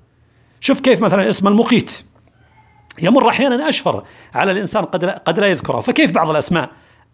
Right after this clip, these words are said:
التي ما، ما تجري أحياناً على الإنسان؟ ه-، هذا في حالة دعاء والعبد محتاج، فكيف في، في حالة تعبد، يعني في حال الحياة؟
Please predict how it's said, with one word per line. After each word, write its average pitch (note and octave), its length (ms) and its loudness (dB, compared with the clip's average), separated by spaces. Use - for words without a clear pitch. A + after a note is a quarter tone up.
التي F#3+ 500 2
ما، E3 220 2
ما F3+ 160 2
تجري D#3+ 400 -2
أحياناً D3+ 320 0
على A#2+ 180 -2
الإنسان؟ A2+ 300 -4
ه-، - 220 -2
هذا B3 160 2
في B3 140 0
حالة C4 200 0
دعاء A#3 380 2
والعبد A#3+ 340 0
محتاج، G3 360 0
فكيف A3+ 360 -4
في، A3+ 280 2
في A3 160 0
حالة A3 200 2
تعبد، F3 520 -2
يعني A#2+ 160 -4
في F#3+ 100 -4
حال G3 180 -2
الحياة؟ E3 360 0